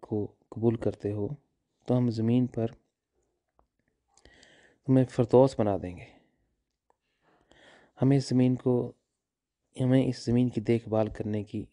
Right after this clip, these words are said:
इजाज़त दो।" सब कुछ खुदा ने मुझे बताया। ये सब मैंने हकीकत में देखा।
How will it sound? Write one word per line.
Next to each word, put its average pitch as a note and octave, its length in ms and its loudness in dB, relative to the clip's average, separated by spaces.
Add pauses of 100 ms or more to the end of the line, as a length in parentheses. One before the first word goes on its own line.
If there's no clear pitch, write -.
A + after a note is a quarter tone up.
इजाज़त G2+ 320 -4
दो।" - 240 -20 (1600)
सब - 200 0
कुछ - 140 -10
खुदा A2+ 300 2
ने A#2+ 240 -2 (520)
मुझे A2+ 180 0
बताया। F#2 360 -4 (2750)
ये D3+ 160 4
सब D3 340 0
मैंने C3+ 440 4
हकीकत A#2+ 420 -4
में A2 100 -4
देखा। - 420 -14